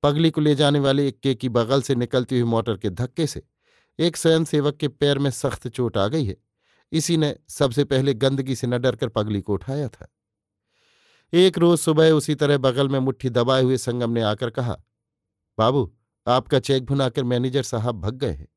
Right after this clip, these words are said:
"नहीं संगम," मैंने समझाया, "मैनेजर साहब बड़े अच्छे आदमी हैं,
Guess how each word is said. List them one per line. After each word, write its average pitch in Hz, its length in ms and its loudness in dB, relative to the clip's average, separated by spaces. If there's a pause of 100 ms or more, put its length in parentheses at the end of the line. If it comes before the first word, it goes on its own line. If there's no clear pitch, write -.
(920)
"नहीं 101 240 2
संगम," 107 400 -4 (480)
मैंने 120 220 0
समझाया, 98 400 -4 (680)
"मैनेजर 160 360 2
साहब 160 280 -2
बड़े 151 200 2
अच्छे 135 240 -2
आदमी 82 280 -4
हैं, - 120 -18